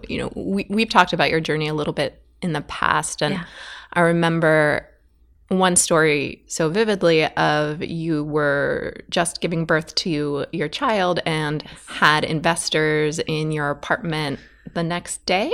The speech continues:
Speaker 2: Yeah.
Speaker 1: Tell
Speaker 2: Yeah.
Speaker 1: me, tell me about that.
Speaker 2: Yeah. So this was second child.
Speaker 1: Okay. So
Speaker 2: So
Speaker 1: much easier.
Speaker 2: Totally. So first child, I was actually fundraising as well.
Speaker 1: Oh my gosh.
Speaker 2: Um, so that was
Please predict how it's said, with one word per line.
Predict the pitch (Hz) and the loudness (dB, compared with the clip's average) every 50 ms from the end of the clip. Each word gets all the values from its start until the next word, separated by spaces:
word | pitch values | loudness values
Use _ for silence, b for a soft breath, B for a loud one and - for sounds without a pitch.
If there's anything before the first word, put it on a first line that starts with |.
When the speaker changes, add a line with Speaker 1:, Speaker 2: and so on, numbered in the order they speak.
| 508 508 | -2 -2
Speaker 2:
Yeah. | - 170 B B B B B B B B | -4 -8 B B B B B B B B
Speaker 1:
Tell | - - 254 269 | 0 4 6 6
Speaker 2:
Yeah. | 262 | 6
Speaker 1:
me, | - - | 4 4
tell | - 247 262 | 2 4 6
me | 254 240 | 6 6
about | 233 196 180 170 - | 6 6 4 6 6
that. | - - - - - - | 6 6 6 4 0 -6
Speaker 2:
Yeah. | - - - | -12 -10 -10
So | - - | -6 2
this | 196 247 269 - | 2 2 2 4
was | 285 269 226 - | 4 2 4 4
second | - - - 165 151 - - - | 2 4 4 4 4 2 -6 -6
child. | - - - - - - - - | -6 -8 -8 -8 -10 -4 4 4
Speaker 1:
Okay. | 185 - - 226 202 214 175 160 - | 4 6 10 10 12 12 12 12 10
So | - 185 175 170 | 8 8 10 12
Speaker 2:
So | 262 262 233 | 12 12 12
Speaker 1:
much | 220 190 - 202 | 12 10 8 6
easier. | 190 - 165 147 135 - - 156 - - | 4 4 4 6 6 6 4 2 0 -6
Speaker 2:
Totally. | - - 185 214 196 180 156 135 - 220 | 0 6 8 10 10 10 8 4 4 2
So | 208 - 208 202 | 4 4 4 2
first | 202 - 233 254 262 - - | 4 4 4 4 6 4 2
child, | 226 202 185 180 175 170 170 - | 4 6 8 8 8 8 6 6
I | - 170 170 165 | 6 6 6 6
was | 165 160 | 4 4
actually | 165 165 165 - 175 160 | 2 2 2 2 -2 0
fundraising | - 165 165 165 160 156 156 - - 127 | 2 0 0 2 0 0 -2 -2 -4 -6
as | - - - - | -6 -8 -4 -2
well. | 104 - - - - - - | -2 0 0 -2 -6 -4 0
Speaker 1:
Oh | 185 208 | 2 2
my | 160 165 | 4 4
gosh. | - 143 135 - 151 - - - - - | 2 2 2 2 0 -2 -2 -4 -4 -4
Speaker 2:
Um, | - 170 165 160 156 147 147 147 147 160 170 87 - - | 0 4 6 6 8 6 6 4 0 -4 -6 -8 -8 -8
so | - - 185 | -2 -2 2
that | 175 170 165 - | 4 4 4 4
was | - 156 151 151 - - - | 2 0 0 -2 -4 -6 -8